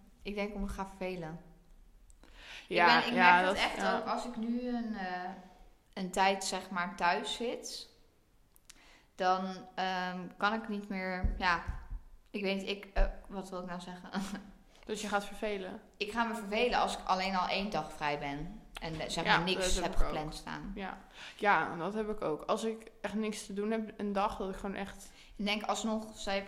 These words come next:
Speaker 1: een hoop kinderen en je bent huisvrouw. Ik denk dat alsnog zou...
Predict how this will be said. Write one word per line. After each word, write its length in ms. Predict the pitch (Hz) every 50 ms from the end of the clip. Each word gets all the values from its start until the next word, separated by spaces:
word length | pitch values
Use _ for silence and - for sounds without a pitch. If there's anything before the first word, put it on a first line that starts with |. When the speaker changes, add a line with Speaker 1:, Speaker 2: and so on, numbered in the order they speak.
| - - -
Speaker 1:
een 80 | 190 190
hoop 200 | 185 185 185 -
kinderen 600 | - 202 233 220 185 165 160 160 170 180 - - - - - -
en 120 | 175 170
je 60 | 170
bent 140 | 170 170 170
huisvrouw. 520 | 170 160 160 160 - - - 160 160 165 - -
Ik 80 | 202
denk 200 | 190 180 185 -
dat 140 | - - - - - - - _ _ -
alsnog 420 | 185 180 180 190 202 220 - -
zou... 240 | - - 175 175 170